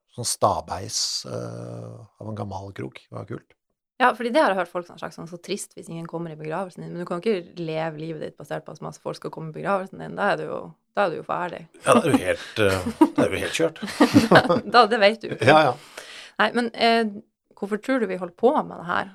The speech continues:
Speaker 2: Så hvorfor tror du vi som, som samfunn tar ansvar for at folk skal få en begravelse, også når det ikke er noen der for å se den?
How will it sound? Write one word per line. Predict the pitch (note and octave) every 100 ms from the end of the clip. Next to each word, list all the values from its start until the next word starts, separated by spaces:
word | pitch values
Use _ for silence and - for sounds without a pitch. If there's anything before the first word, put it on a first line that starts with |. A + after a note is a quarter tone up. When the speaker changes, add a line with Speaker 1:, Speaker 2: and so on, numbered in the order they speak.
| _
Speaker 2:
Så | -
hvorfor | G#3+ A3
tror | B3 A3
du | F#3
vi | G3+ G#3+
som, | F3 F3 F3 D#3+ _ - - - _
som | - G3
samfunn | F3+ F3+ A3 A3 - F3+
tar | F#3 G3
ansvar | F#3 G3 - F#3
for | - F3+ - - _ _ _ _ _ _ -
at | -
folk | F3+ -
skal | - -
få | F3+
en | F3
begravelse, | F3 F3+ F#3 F3+ - -
også | - -
når | F3+ E3+
det |
ikke | E3+ F#3
er | F3+
noen | E3+
der | F3 F3
for | - E3+
å | F3
se | - A3+ G#3
den? | F3